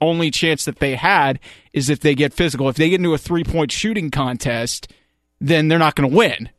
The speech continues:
because Philly's gonna knock down their shots. And in,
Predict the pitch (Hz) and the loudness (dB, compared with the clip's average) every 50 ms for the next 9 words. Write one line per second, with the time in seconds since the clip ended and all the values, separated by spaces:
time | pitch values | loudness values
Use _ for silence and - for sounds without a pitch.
0 | _ - 156 143 165 151 131 - - - 190 180 170 156 147 - 165 151 143 143 | _ -2 0 2 2 2 0 0 0 2 4 4 4 4 2 2 0 0 2 2
1 | 147 139 139 131 - 147 139 131 135 127 - - 175 180 170 139 - - 147 135 | 2 2 0 2 2 0 0 2 -2 -4 -2 0 0 0 0 0 0 -2 -2 -2
2 | 139 139 - - 143 143 139 135 131 131 131 | -2 -4 -4 -4 -4 -2 -2 -2 -2 -4 -4